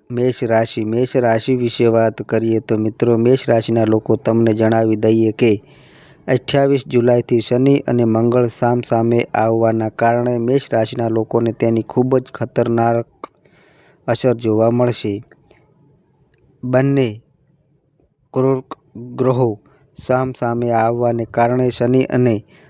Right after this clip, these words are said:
મંગળનો ખતરનાક, ખતરનાક પડછાયો મેષ રાશિના જાતકો પર પડશે. એ જ મેષ રાશિના જાતકો, તમારા સ્વામી ગ્રહ મંગળ છઠ્ઠા ઘરમાં હાજર છે. છઠ્ઠું ઘર મજબૂત છે,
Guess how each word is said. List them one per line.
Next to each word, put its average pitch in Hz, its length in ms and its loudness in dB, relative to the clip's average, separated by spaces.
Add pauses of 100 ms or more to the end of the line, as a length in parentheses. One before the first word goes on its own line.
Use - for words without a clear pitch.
(140)
મંગળનો 120 520 2
ખતરનાક, 120 840 0 (680)
ખતરનાક 123 720 -2 (640)
પડછાયો 120 600 -2
મેષ 131 240 0
રાશિના 120 480 -2
જાતકો 113 480 -2
પર 120 180 -2
પડશે. 117 480 -4 (760)
એ 143 160 4
જ - 180 -10 (120)
મેષ 131 300 -2
રાશિના 120 460 -2
જાતકો, 113 520 -2
તમારા 117 440 0
સ્વામી 113 420 0
ગ્રહ 117 300 2
મંગળ 110 420 -2
છઠ્ઠા 123 500 -4 (100)
ઘરમાં 110 400 -2
હાજર 104 360 -2
છે. 110 220 0 (1080)
છઠ્ઠું 127 460 -2
ઘર 120 160 2 (120)
મજબૂત 117 380 -4
છે, - 300 -2